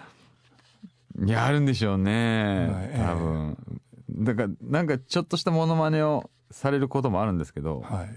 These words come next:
Speaker 1: 絶対僕そんな風に歌ってないんですけど、
Speaker 2: <laughs>
Speaker 1: そういう節ってことですか？
Speaker 2: そう、メロディーとかっていう、
Speaker 1: うん、
Speaker 2: ね。
Speaker 1: 歌い方とか。
Speaker 2: はい。
Speaker 1: ああ。あるんでしょうね。
Speaker 2: うん。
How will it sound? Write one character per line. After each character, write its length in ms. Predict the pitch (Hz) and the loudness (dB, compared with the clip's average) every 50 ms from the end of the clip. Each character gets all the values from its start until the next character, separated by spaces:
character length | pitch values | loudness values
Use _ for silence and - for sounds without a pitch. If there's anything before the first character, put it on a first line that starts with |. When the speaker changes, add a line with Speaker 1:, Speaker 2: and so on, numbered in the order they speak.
| 92 | -8
Speaker 1:
絶 260 | 85 85 117 135 131 - _ - | -6 -2 -2 -2 -2 -4 _ -2
対 140 | 190 190 | -2 0
僕 180 | 170 175 151 131 | 0 0 -2 -2
そ 120 | - 110 | -2 0
ん 40 | 101 | 0
な 60 | 104 | 2
風 100 | 110 113 | 2 2
に 80 | 95 87 | 2 0
歌 220 | 85 87 - 98 | 0 0 -2 -2
っ 40 | 92 | -2
て 120 | - - 98 | -2 -2 0
な 100 | 101 95 | 0 0
い 60 | 90 | -2
ん 40 | 82 | -2
で 80 | 71 65 | -4 -6
す 80 | - - | -8 -8
け 60 | - 71 80 165 120 - 208 - _ - | -4 0 0 0 0 0 -2 -4 _ -2
ど、 60 | 131 | -2
Speaker 2:
<laughs> 20 | |
Speaker 1:
そ 200 | - - 160 156 | -2 0 0 0
う 40 | 160 | 2
い 60 | 160 | 0
う 20 | 143 | 0
節 260 | - 143 131 - - | 0 0 -2 -2 -2
っ 20 | - | -2
て 80 | - | -4
こ 80 | 82 76 | -4 -4
と 80 | 65 | -6
で 40 | 64 - | -8 -12
す 40 | |
か？ 120 | - 73 - - - - - - - - | -12 -14 -16 -16 -20 -20 -20 -20 -16 -10
Speaker 2:
そ 220 | - - - 156 | -6 -2 0 2
う、 180 | 131 120 120 107 113 117 | 2 0 -2 -2 0 2
メ 120 | 117 123 | 2 2
ロ 100 | 120 120 | 2 2
デ 100 | 107 113 117 | 2 2 2
ィ 20 | |
ー 40 | 110 | 2
と 100 | 107 110 | 0 -2
か 120 | - 113 | -4 -6
っ 40 | 95 | -8
て 180 | - _ - 113 | -8 _ -4 -2
い 40 | 104 | 0
う、 40 | 104 | 0
Speaker 1:
う 100 | 104 104 98 95 92 90 87 | 0 0 0 0 -2 -2 -2
ん、 20 | |
Speaker 2:
ね。 0 | - | 0
Speaker 1:
歌 160 | 98 123 110 | 0 0 2
い 60 | 101 95 | 2 0
方 220 | 101 95 101 90 | 0 0 0 -2
と 100 | 90 82 | -2 -4
か。 240 | - 78 78 73 - - | -4 -2 -4 -4 -4 -4
Speaker 2:
は 260 | - 127 110 101 92 | -4 -2 -2 -2 -4
い。 80 | 101 107 | -6 -6
Speaker 1:
あ 580 | 98 95 92 90 87 87 87 85 85 82 80 85 - _ - - - - - - - - - - - - - - - - _ _ _ _ _ - | -4 -2 -2 -2 -4 -4 -6 -6 -8 -8 -10 -12 -14 _ -20 -20 -20 -20 -20 -20 -20 -20 -20 -20 -20 -20 -20 -20 -20 -20 _ _ _ _ _ -6
あ。 60 | 80 | -2
あ 60 | 87 92 | -2 0
る 80 | 95 | 0
ん 60 | 85 | 0
で 60 | 78 78 | -2 -4
し 100 | - - | -4 -6
ょ 60 | 73 | -6
う 20 | 71 | -4
ね。 680 | 73 78 82 87 90 92 90 90 87 87 85 85 85 - _ _ _ - | -4 -2 -2 -2 0 -2 -2 -2 -2 -4 -4 -6 -8 -12 _ _ _ -6
Speaker 2:
う 40 | - | -6
ん。 360 | 104 98 92 87 90 101 117 | -4 -4 -4 -8 -10 -12 -16